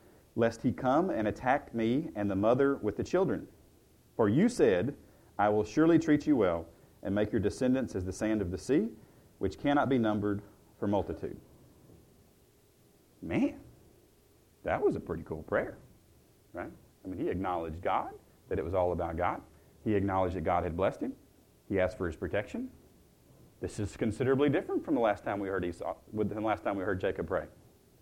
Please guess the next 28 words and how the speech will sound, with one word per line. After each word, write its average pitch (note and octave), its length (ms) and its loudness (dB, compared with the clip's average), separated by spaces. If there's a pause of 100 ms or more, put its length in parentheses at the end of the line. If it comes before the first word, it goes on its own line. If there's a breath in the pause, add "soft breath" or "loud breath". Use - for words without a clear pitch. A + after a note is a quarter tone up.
(400)
The A#2+ 60 -2
last C3+ 200 4
time C#3 140 4
we C3+ 60 4
heard B2+ 160 4
Jacob D3 280 4
pray, G2+ 260 4 (220 loud breath)
he D3+ 80 6
had A#2 100 6
just A#2+ 200 2
woken A2+ 260 2
up E3+ 220 2
and G2+ 100 0
God G#2+ 180 4
had G2 120 -2
blessed C3 260 2
him, G#2+ 100 -2
and A#2 100 -4
he A2 40 -2
said, A2+ 240 0 (320 loud breath)
"Oh, F#3+ 180 12
and B2+ 80 6
by B2 140 8
the E3 100 4
way, F#2+ 280 4 (240 soft breath)
if D3 300 6
you'll D3 180 4
do A#2 300 2